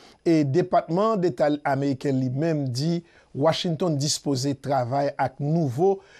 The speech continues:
et premier ministre haïtien Alix Didier Fizeme qui fait et préinstallation. Gentil Augustin Junior, gain détail.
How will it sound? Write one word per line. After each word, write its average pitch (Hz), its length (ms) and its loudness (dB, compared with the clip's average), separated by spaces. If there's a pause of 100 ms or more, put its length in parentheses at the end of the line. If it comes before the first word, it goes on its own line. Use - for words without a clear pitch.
(100)
et 160 220 0
premier 160 320 2
ministre 147 380 -4
haïtien 147 580 -2
Alix 131 480 -2
Didier 139 580 -2
Fizeme 160 540 -2
qui 151 140 -6
fait - 340 -6 (300)
et 147 180 2
préinstallation. 131 760 -4 (320)
Gentil 185 420 0
Augustin 160 400 0
Junior, 131 480 -2 (100)
gain 127 180 -2
détail. 123 340 -6